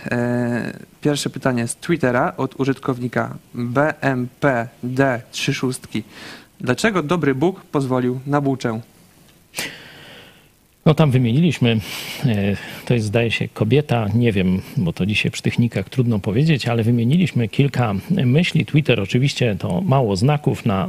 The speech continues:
Speaker 2: takie głębokie teologiczne rozprawy. No ale spróbuję się zmierzyć, e, z tym pytaniem. Szczególnie ono wraca przy skali różnych zbrodni. Podobne pytania wielu ludzi zadawało sobie w czasie czy po drugiej wojnie,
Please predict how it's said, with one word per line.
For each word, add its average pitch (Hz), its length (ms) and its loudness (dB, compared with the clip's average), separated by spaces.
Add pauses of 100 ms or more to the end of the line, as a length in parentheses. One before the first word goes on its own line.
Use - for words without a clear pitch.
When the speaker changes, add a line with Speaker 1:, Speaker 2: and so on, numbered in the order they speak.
Speaker 2:
takie 123 320 -2
głębokie 120 600 0 (420)
teologiczne 123 720 2
rozprawy. 131 840 2 (560)
No 285 160 6
ale 214 520 2
spróbuję 170 520 2
się 170 140 4
zmierzyć, 156 540 2
e, 135 280 2
z - 120 -6
tym 170 240 4 (220)
pytaniem. 143 720 4 (300)
Szczególnie 185 480 2
ono 165 200 4
wraca 147 480 4
przy 147 480 2 (520)
skali 151 420 4 (220)
różnych 127 540 4
zbrodni. 120 560 4 (180)
Podobne 123 720 2
pytania 123 640 2
wielu 139 240 6
ludzi 135 260 2
zadawało 127 520 4
sobie 123 420 4
w - 80 -8
czasie - 360 4
czy - 140 2
po 147 160 2
drugiej 139 340 2
wojnie, 127 460 2